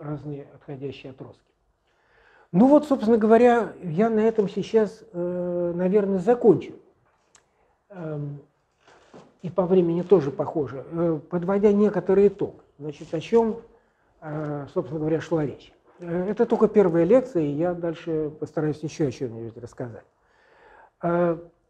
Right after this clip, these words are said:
современная наука, как она смотрит на дела, на дело в двадцать первом веке,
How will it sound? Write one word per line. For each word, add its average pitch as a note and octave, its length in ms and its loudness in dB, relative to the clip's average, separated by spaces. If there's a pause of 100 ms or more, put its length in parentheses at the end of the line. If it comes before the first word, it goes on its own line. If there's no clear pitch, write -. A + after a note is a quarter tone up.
(720)
современная F#3 960 4
наука, F#3+ 500 2
как D#3+ 300 -6
она C#3+ 260 -4
смотрит C#3+ 420 -6
на C#3 120 -10
дела, C3 580 -8
на D3 140 -6
дело C#3 260 -4
в A#2+ 100 -14
двадцать C3+ 340 -10
первом C3 340 -8
веке, G3+ 380 -2